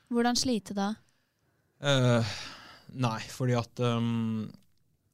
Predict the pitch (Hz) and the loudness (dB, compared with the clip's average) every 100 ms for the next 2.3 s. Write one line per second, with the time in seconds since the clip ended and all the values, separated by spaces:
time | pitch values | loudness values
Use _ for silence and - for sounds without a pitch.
0 | _ - 131 127 120 123 123 120 113 120 | _ -4 0 4 4 6 6 6 4 4
1 | 113 113 110 110 - 123 127 - 120 117 | 4 4 2 0 0 0 0 2 4 4
2 | 113 110 101 | 4 2 -2